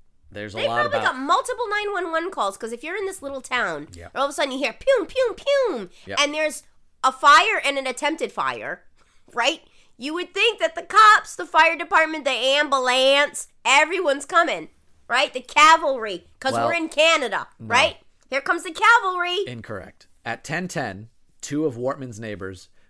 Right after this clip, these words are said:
Speaker 1: drove to his house to investigate the fire while calling nine one one. Along the way, they passed by the house of a couple Wortman had shot and killed, where they
Speaker 2: Wha-
Speaker 1: noticed what appeared to be a police car parked in front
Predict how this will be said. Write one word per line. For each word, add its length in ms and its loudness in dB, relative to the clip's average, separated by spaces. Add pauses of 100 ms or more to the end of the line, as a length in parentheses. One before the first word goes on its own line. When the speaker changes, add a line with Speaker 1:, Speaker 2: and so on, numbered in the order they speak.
Speaker 1:
drove 380 -4
to 100 -6
his 140 -10
house 240 -8
to 100 -12
investigate 480 -12
the 60 -20
fire 340 -6
while 320 -12
calling 340 -14
nine 200 -20
one 140 -18
one. 220 -12 (600)
Along 380 -8
the 80 -8
way, 320 -10 (300)
they 100 -12
passed 360 -12
by 140 -6
the 100 -10
house 320 -8
of 180 -16
a 80 -12
couple 420 -10
Wortman 320 -10
had 140 -14
shot 260 -12
and 140 -20
killed, 380 -14 (420)
where 540 -12
they 160 -10
Speaker 2:
Wha- 60 -8
Speaker 1:
noticed 360 -8
what 120 -10
appeared 340 -12
to 60 -16
be 100 -12
a 40 -12
police 300 -10
car 220 -12
parked 340 -14
in 120 -20
front 460 -18